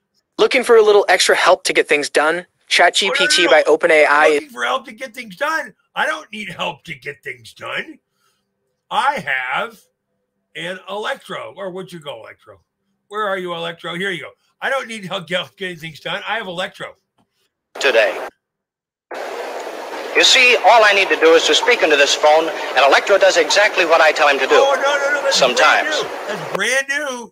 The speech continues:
Speaker 2: No, wait. This is brand new. This is brand new.
Speaker 1: Is here to save the day. In this video, I'll show you how to use this amazing tool and give you seven examples of its capabilities. You won't believe your eyes when you see what it can do.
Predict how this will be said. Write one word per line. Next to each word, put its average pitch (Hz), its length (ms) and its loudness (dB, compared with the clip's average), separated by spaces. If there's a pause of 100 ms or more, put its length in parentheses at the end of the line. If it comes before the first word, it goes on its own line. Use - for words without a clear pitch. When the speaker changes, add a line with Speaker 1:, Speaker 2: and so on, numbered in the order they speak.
Speaker 2:
No, 254 480 0
wait. 262 420 -8
This 339 460 -4
is 254 140 -12
brand 220 400 -6
new. 180 520 -8 (280)
This 269 200 -12
is 277 60 -20
brand 226 340 -10
new. 170 460 -12 (640)
Speaker 1:
Is 147 160 2
here 196 220 4
to 180 80 2
save 165 320 2
the - 80 -6
day. 131 380 0 (480)
In 151 100 -2
this 196 160 0
video, 165 480 2 (200)
I'll 190 120 6
show 233 180 4
you 220 100 4
how 185 80 6
to 175 60 0
use 160 240 -6
this 165 140 0
amazing 147 380 0
tool 147 300 0
and 135 100 -4
give 143 140 -6
you 143 100 -6
seven 220 380 2
examples 143 460 0
of 143 100 2
its - 100 -2
capabilities. 185 720 0 (540)
You - 100 -6
won't 240 140 2
believe 240 220 0
your 196 180 2
eyes 185 320 4
when 170 100 -4
you 156 60 -4
see - 240 -2
what 180 100 0
it 151 80 -4
can 151 140 -6
do. 131 300 -6